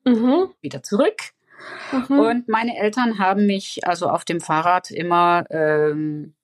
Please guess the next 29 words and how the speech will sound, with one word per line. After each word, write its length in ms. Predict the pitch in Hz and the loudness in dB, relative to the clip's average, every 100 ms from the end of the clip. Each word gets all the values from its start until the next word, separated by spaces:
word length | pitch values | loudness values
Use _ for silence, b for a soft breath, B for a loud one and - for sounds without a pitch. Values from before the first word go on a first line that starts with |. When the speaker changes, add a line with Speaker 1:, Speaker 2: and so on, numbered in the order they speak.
| - | -6
Speaker 2:
in 200 | 156 156 | 0 2
die, 240 | 151 143 | 2 2
oder, 340 | - 151 147 - | 2 2 2 0
oder 160 | 196 | 0
mit, 220 | 208 180 - | 0 -4 -8
mit 220 | 175 - | -6 -2
anderen 280 | 202 240 233 | 0 2 2
Eltern, 600 | 175 185 - 175 180 175 - | 2 0 2 0 0 -2 -2
äh, 440 | 165 156 151 156 | 0 0 2 2
äh, 40 | |
aus 220 | - 165 - | 2 0 0
der 100 | 156 | 0
Nachbarschaft, 600 | 160 - 180 - 147 - | -2 -2 -4 -2 -4 -2
da 80 | 143 | -4
mussten 320 | 160 - 156 | -4 -2 -2
wir 60 | |
dann 120 | 139 143 | 0 0
hinlaufen 720 | 240 254 170 180 190 190 151 | 2 2 2 0 -2 -6 -6
und 180 | 160 | -4
durften 320 | 143 143 - 151 | -2 -2 -2 -4
wir 80 | 139 | -2
dann 200 | 135 120 | 2 2
mitfahren 800 | 123 - 123 127 123 127 123 b b - | 2 -2 0 0 2 2 0 b b -2
zum 360 | 156 143 139 | 2 2 0
Waldorf-Kindergarten. 1080 | 131 123 120 110 - 123 117 - 107 - 127 _ B B B | 0 0 0 -4 0 0 0 -2 -2 -4 -12 _ B B B
Speaker 1:
Der 160 | 233 220 | 2 4
weiter 320 | 214 208 208 | 2 2 2
weg 260 | 190 190 190 | 2 0 0
war. 360 | 180 180 185 | 0 0 -4